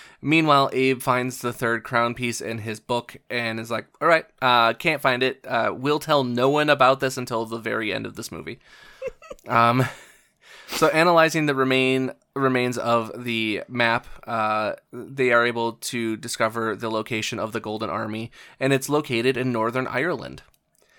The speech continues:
Liz wants to take Hellboy there to heal him, but Manning and Krauss are willing to let Hellboy die to keep the Golden Army from awakening.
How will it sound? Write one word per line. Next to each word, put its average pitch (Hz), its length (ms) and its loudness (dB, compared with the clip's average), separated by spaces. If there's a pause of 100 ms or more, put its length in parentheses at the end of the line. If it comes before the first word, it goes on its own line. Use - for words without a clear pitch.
(440)
Liz 139 280 2
wants 135 260 2
to 143 80 -4
take 135 240 2
Hellboy 127 400 2
there 120 180 2
to 123 120 -6
heal 160 320 0
him, 151 420 0
but 123 240 2
Manning 127 460 0
and 117 180 -6
Krauss 127 340 2
are 120 140 -2
willing 120 260 -2
to 123 80 -8
let 113 280 0
Hellboy 117 500 -4
die 117 300 2
to 117 80 -4
keep 120 260 -10
the 113 80 -6
Golden 117 340 -2
Army 117 340 -2
from 117 200 -6
awakening. 160 600 -4